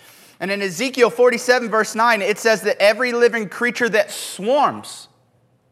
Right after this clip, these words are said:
will live. Every living creature that swarms this water will live.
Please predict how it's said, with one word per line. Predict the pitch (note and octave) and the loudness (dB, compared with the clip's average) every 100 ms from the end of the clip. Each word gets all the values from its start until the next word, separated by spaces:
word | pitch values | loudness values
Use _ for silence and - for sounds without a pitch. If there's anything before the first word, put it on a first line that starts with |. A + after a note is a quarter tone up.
| _ _ - | _ _ -12
will | F3 G#3+ | -6 -4
live. | B3+ F3 - _ _ _ _ _ _ _ _ _ _ _ _ _ _ _ | -4 -6 -12 _ _ _ _ _ _ _ _ _ _ _ _ _ _ _
Every | - G3+ B3 A#3+ | -6 -4 -4 -2
living | A#3+ A#3 A3 - - | 0 0 -6 -16 -20
creature | - A#3 A#3 A#3 | -8 -6 -2 -2
that | - G#3 | 2 0
swarms | - - G3+ A#3 B3+ B3 | -2 -10 -6 -2 -2 -2
this | - A#3 A#3 | 2 0 2
water | G3 A3+ A3 G#3+ | 4 6 6 2
will | G3+ G#3+ | 0 -2
live. | A3+ E3 - | -2 -4 -8